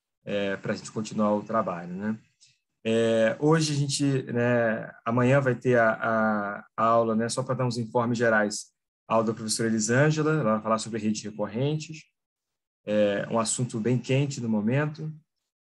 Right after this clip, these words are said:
né? Hoje a gente vai dar continuidade à fala de redes convolucionais, que a gente começou ontem.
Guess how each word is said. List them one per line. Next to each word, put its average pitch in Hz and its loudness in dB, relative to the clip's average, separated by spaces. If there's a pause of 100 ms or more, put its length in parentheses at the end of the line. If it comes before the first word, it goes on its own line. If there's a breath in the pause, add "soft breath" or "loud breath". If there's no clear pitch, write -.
(120)
né? 117 2
Hoje 123 4
a - -4
gente 123 -4
vai 120 2
dar 117 0
continuidade 117 2
à 110 0
fala 117 4
de 110 -2
redes 110 -6
convolucionais, 113 0
que 131 -12
a - -12
gente 107 -14
começou 110 -4
ontem. 170 -4